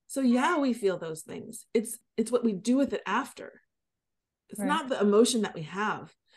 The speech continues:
Speaker 1: And so what you said, Holly, is being true to that emotion, because if we can say, "Okay, yeah, I'm jealous of this, and that's how I feel." And when I'm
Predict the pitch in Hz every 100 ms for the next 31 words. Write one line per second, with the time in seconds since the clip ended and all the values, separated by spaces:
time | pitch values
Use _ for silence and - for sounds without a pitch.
0 | - - - 214 208 226 226 226 240 285
1 | 302 247 196 185 175 175 190 233 233 208
2 | - 226 233 220 - 180 175 208 302 349
3 | 294 233 - 208 190 - - 208 233 247
4 | 330 262 226 - 392 466 381 403 - -
5 | _ 277 370 262 277 262 - - - -
6 | - _ _ _ _ - 214 214 214 -
7 | 233 247 247 254 240 202 151 143 _ _
8 | _ _ 202 190 180 180 - - _ _
9 | _ _ _ - 220 220 208